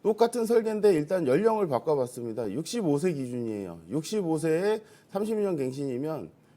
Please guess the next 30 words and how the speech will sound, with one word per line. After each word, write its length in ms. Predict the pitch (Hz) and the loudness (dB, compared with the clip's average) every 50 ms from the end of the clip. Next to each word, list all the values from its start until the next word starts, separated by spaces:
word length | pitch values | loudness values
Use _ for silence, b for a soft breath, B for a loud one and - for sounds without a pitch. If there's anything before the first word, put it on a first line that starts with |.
| b b _ | b b _
구십오 420 | - 131 151 165 196 160 123 123 | -6 -4 -2 -2 -2 -2 -2 -2
세까지 380 | 131 160 147 - 143 127 120 113 | -2 -2 -2 -2 -2 -2 -2 -4
일단 240 | 101 90 - 110 | -6 -4 -6 -8
보장이 380 | 95 101 117 120 156 156 143 123 | -6 -6 -4 -4 -2 -2 -2 -2
되는 260 | - 107 107 110 101 | -2 -2 -2 -2 -4
건데 400 | 95 95 90 87 123 120 98 78 - _ _ _ _ _ _ _ _ _ _ _ _ - _ - - | -6 -6 -4 -2 -2 -2 -2 -4 -8 _ _ _ _ _ _ _ _ _ _ _ _ -20 _ -20 -14
같은 540 | - - 120 - - _ - 202 208 208 202 | -10 -8 -8 -8 -10 _ -2 0 2 2 0
기준으로 640 | - 131 135 135 143 147 143 139 135 156 170 180 175 B B B B | 0 -2 -4 -4 -2 -2 -2 -2 -2 -2 -2 -4 -6 B B B B
비교를 420 | - 120 127 139 156 147 131 131 143 | -10 -6 -2 -2 0 0 0 0 0
했지, 240 | 185 180 180 - 127 | -2 -4 -4 -6 -4
연세가 400 | 98 113 135 151 175 202 190 196 | -2 0 0 2 4 4 4 4
있기 240 | 175 135 110 - 156 | 2 0 -2 -4 -6
때문에 420 | 131 - 135 123 127 127 139 139 123 | -4 -2 -2 -2 -2 -4 -4 -2 -2
일단 260 | 117 107 - 117 92 | -4 -2 -2 -4 -4
아무래도 600 | 92 107 120 120 117 101 90 104 127 160 190 - B B B B B B | -2 -4 -4 -4 -4 -4 -4 -4 -4 -6 -6 -8 B B B B B B
일반암 420 | 113 120 131 139 180 185 190 185 175 | 0 0 2 4 4 2 2 0 -2
진단금은 540 | 160 160 151 156 160 160 156 151 151 160 | -2 -2 -2 -2 -2 -4 -4 -4 -4 -4
삼천만 440 | 165 180 185 175 190 180 180 170 170 | -4 -4 -4 -4 -4 -4 -2 -2 -4
원 140 | 165 165 156 | -4 -4 -6
똑같이 520 | - 190 - 185 180 175 170 165 165 165 160 | -6 -6 -2 -4 -4 -2 -2 -4 -4 -4 -2
가입이 300 | 147 123 117 123 131 123 | 0 0 0 0 -2 -4
가능하지만 800 | 110 104 101 107 120 156 165 160 143 131 139 156 180 190 202 196 B B B B B B B | -4 -6 -6 -6 -6 -6 -6 -6 -6 -4 -4 -4 -4 -6 -6 -8 B B B B B B B
유사암은 480 | 101 123 139 170 170 160 143 147 170 180 | -4 -2 0 2 2 2 2 0 -2 -4
천만 320 | 175 196 190 202 202 196 | -4 -4 -2 -2 -2 -2
원까지밖에 560 | 196 185 - 165 147 143 123 123 123 - 156 | -2 -2 -2 -2 -2 -2 -4 -6 -6 -6 -8
가입이 320 | - 104 98 110 135 165 170 | -6 -4 -2 -2 0 0 0
안 200 | 117 92 82 90 | -2 -2 -4 -6
됩니다. 360 | 123 131 117 101 87 95 90 | -6 -6 -6 -6 -6 -8 -10
그 80 | - - | -10 -8
다음에 440 | 101 98 95 98 110 143 170 180 | -8 -6 -6 -4 -4 -4 -6 -6